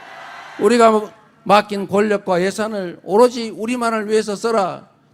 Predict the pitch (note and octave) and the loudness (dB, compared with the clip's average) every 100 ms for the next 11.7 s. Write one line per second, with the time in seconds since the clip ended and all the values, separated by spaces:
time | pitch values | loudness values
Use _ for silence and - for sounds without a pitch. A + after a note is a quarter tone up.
0 | - F#3+ F#3 G3 F#3+ F3 D#3+ G3+ - G#3+ | -10 -8 -8 -10 -8 -8 -8 -12 -10 -10
1 | G3 G3+ A3 A3 G3 G#3 G3+ G3 D#3 _ | -10 -10 -6 -2 0 0 0 -2 -4 _
2 | _ _ F#3 G3+ G#3+ F3+ A#3+ - A3+ A3+ | _ _ -6 -4 -4 -4 -2 0 2 2
3 | F#3+ D3 - _ F3+ G#3+ A3+ F#3+ D#3 F3 | -2 -4 -12 _ -16 -12 -8 -8 -6 -8
4 | G3 F3+ D#3 B2 E3 A#3 A3 G3 F#3+ G3+ | -8 -10 -12 -8 -6 -4 -2 -4 -4 -4
5 | F3+ B2+ - _ _ _ _ _ A#3+ G#3 | -6 -8 -16 _ _ _ _ _ 0 2
6 | A2 - _ G#3+ A3+ A#3 A3+ A3+ G#3+ F#3 | -2 -12 _ -10 -6 -6 -4 -4 -4 -6
7 | F3+ F#3+ F#3+ G#3+ A3 G3+ G3+ D#3 - _ | -4 -6 -4 -4 -4 -4 -6 -8 -12 _
8 | _ - D#3 E3+ E3+ F3 G#3 E3+ D#3+ E3 | _ -6 -6 -4 -6 -6 -10 -10 -10 -10
9 | B2 C#3 E3+ B2 A2+ _ _ _ _ E3+ | -10 -8 -8 -10 -14 _ _ _ _ -2
10 | F#3+ F3+ E3+ D3+ C#3 A#2+ C3+ D#3 D#3 C3 | -2 -4 -8 -10 -10 -12 -12 -10 -10 -10
11 | A#2+ D#3 C#3 C3+ D#3 C3+ A2 | -10 -12 -12 -12 -10 -10 -12